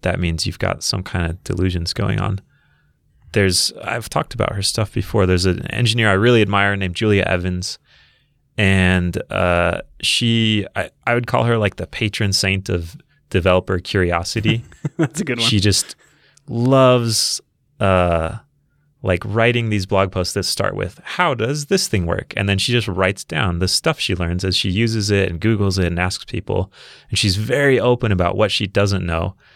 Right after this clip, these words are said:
Speaker 1: And that allows her to learn a ton of stuff. Um, and, and I don't think that in any way makes her not a senior engineer. I think that's a sign of a senior engineer is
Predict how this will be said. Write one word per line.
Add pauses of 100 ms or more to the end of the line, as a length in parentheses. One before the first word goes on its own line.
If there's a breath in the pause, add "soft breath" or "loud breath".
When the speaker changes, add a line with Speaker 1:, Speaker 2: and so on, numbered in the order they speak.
(220 soft breath)
Speaker 1:
And
that
allows
her
to
learn
a
ton
of
stuff. (760 soft breath)
Um,
and,
and
I
don't
think (100)
that
in
any
way
makes
her
not
a
senior
engineer.
I
think
that's
a
sign
of
a
senior
engineer
is